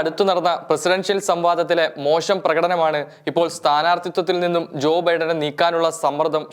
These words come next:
ശക്തമാകാൻ കാരണം. ഡൊണാൾഡ് ട്രംപ് ആയിരുന്നു സംവാദത്തിൽ ബൈഡന്റെ എതിരാളി. എന്തായാലും ബൈഡൻ ഡെമോക്രാറ്റിക് സ്ഥാനാർത്ഥിത്വത്തിൽ നിന്നും പിന്മാറുന്ന അഭ്യൂഹങ്ങൾ നിലവിൽ ശക്തമാണ്. സംവാദത്തിന് പിന്നാലെ തന്നെ പാർട്ടിക്കുള്ളിൽ ബൈഡൻ മത്സരിക്കുന്നതിലുള്ള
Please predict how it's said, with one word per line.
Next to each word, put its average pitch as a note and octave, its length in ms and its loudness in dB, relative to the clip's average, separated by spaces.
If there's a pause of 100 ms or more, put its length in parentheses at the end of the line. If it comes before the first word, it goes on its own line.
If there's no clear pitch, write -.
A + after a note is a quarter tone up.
ശക്തമാകാൻ D3 580 0 (100)
കാരണം. G#2 280 -2 (420)
ഡൊണാൾഡ് F3 360 2
ട്രംപ് G3 220 2
ആയിരുന്നു F3 240 0 (200)
സംവാദത്തിൽ D#3+ 520 0 (160)
ബൈഡന്റെ C#3+ 360 0
എതിരാളി. G#2+ 340 -2 (460)
എന്തായാലും E3 360 2 (200)
ബൈഡൻ F3 280 2 (160)
ഡെമോക്രാറ്റിക് E3 680 0
സ്ഥാനാർത്ഥിത്വത്തിൽ E3+ 840 0
നിന്നും E3 200 0 (160)
പിന്മാറുന്ന E3+ 540 0 (180)
അഭ്യൂഹങ്ങൾ E3 480 0 (300)
നിലവിൽ E3 260 0 (180)
ശക്തമാണ്. A#2 480 -2 (560)
സംവാദത്തിന് G3+ 640 2
പിന്നാലെ G3+ 420 2
തന്നെ G3+ 200 2 (200)
പാർട്ടിക്കുള്ളിൽ F3+ 580 2 (200)
ബൈഡൻ F3 360 2
മത്സരിക്കുന്നതിലുള്ള F3 840 0